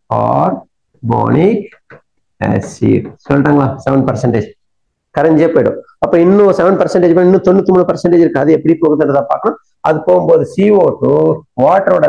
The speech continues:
மிக்ஸ் ஆகி என்னவா மாறுது? எச் டூ சி ஓ த்ரீ. இது யாரு? கார்பானிக் ஆசிடா மாறுது. புரியுதுங்களா? இன்னொன்னு ட்வென்டி to ட்வென்டி ஃபைவ் பர்சன்டேஜ் சார், செவன் பர்சன்டேஜ்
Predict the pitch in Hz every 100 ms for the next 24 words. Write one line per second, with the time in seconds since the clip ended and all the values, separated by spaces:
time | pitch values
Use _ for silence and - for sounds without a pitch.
0 | 131 139 - 139 135 139 143 156 160 156
1 | 147 165 170 240 233 _ _ _ _ _
2 | _ _ _ _ _ _ 139 - 208 180
3 | 151 165 123 147 151 160 170 180 - -
4 | _ _ _ _ _ 135 156 135 147 170
5 | 120 110 - 113 101 90 - _ _ _
6 | - 180 185 160 98 - _ _ _ -
7 | 156 220 247 262 160 123 147 165 165 185
8 | 214 233 254 247 190 196 185 180 170 151
9 | - 139 127 147 160 143 143 151 156 156
10 | 156